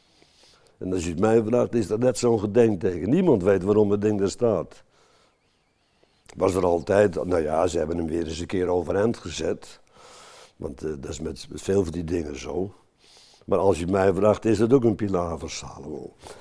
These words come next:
Maar dat is de scheiding van wegen. En daar moesten we verzamelen. En dan ga je de weg af, Petra uit, enzovoort. Dan heb je aan de rechterkant, eh, weer de berg Hor.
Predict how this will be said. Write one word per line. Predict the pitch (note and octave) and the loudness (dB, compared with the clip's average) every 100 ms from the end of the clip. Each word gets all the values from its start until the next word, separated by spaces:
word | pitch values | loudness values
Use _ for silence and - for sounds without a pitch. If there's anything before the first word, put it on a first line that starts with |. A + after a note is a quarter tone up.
| - | -4
Maar | C3+ D3+ | 2 4
dat | F3 | 4
is | |
de | C#3 C#3+ | 6 4
scheiding | - D3+ D3 A#2 B2 | 8 10 10 10 6
van | G#2+ G2+ | 4 8
wegen. | A#2+ E3 C#3 D3+ | 10 10 8 6
En | G#2+ | 6
daar | G#2 C3+ | 8 10
moesten | D#3+ D#3 A2+ | 10 10 8
we | A2+ | 2
verzamelen. | F#2+ G#2 B2+ B2+ C3 B2+ A#2+ | 4 6 10 10 10 8 6
En | A2+ | 6
dan | G#2+ | 4
ga | G#2 | 6
je | G2 | 4
de | F#2+ G2 | 4 6
weg | A#2+ A#2 | 8 8
af, | G2+ G#2 - - - - | 4 0 -2 -20 -8 4
Petra | C#3 A#2 G#2+ F#2 | 6 6 4 4
uit, | A2 C3+ C#3 - - - - | 8 8 6 0 -18 -10 4
enzovoort. | B2+ G#2+ G2+ G2+ B2+ G#2 | 4 4 2 6 6 6
Dan | G#2+ | 2
heb | G2 F#2+ | 2 4
je | G2 | 2
aan | F2+ | 2
de | F#2+ | 2
rechterkant, | G2+ - E2+ F2+ G2 F2 | 2 0 -8 -4 -4 -2
eh, | F#2 | -2
weer | F#2 F#2 | -2 -2
de | F#2 | -4
berg | E2+ F#2 F#2 | -2 0 0
Hor. | E2+ G2 G2+ | 2 2 2